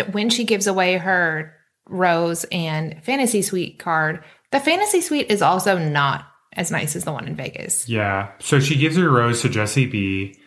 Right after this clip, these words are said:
Speaker 2: obviously, because he's the only available one. Uh, and then sh-, it's kinda interesting because when they had to decide if they wanted to spend the night together,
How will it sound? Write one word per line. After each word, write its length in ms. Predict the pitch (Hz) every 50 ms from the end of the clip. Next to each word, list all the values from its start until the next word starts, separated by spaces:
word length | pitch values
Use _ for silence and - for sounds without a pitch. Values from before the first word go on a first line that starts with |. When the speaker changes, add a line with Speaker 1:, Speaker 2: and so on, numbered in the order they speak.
| _ _ -
Speaker 2:
obviously, 520 | 123 107 98 101 98 98 - - 107 98 92
because 300 | 95 95 - 101 92 -
he's 380 | - 101 92 90 - - -
the 100 | - 107
only 720 | 104 104 98 95 95 92 92 90 90 90 87 90 87 - _ _ _ _ _ _ _ _ _ -
available 500 | 120 101 104 95 90 90 87 - 92 90
one. 360 | 87 90 90 90 95 107 - - _ _ _ _ _ _ _ _ _ _ _ _ -
Uh, 440 | 123 117 113 107 107 104 107 127 - -
and 220 | 139 120 117 120
then 540 | 120 117 117 113 113 113 113 120 131 135 -
sh-, 260 | - - - - -
it's 240 | 165 156 139 143 -
kinda 240 | - - 196 226 226
interesting 520 | 165 160 156 170 165 160 - - 175 160
because 340 | 143 139 139 135 127 110 107
when 220 | 113 117 127 127 127
they 80 | 123
had 180 | 113 127 139 139
to 80 | 139
decide 420 | 139 135 139 - 127 104 101 107 110
if 80 | 107
they 100 | - 120 107
wanted 280 | 101 104 101 101 98 -
to 120 | - 104
spend 240 | - - - 107 98
the 40 | 92
night 200 | 95 92 98 -
together, 540 | - 123 123 127 127 135 139 139 139 143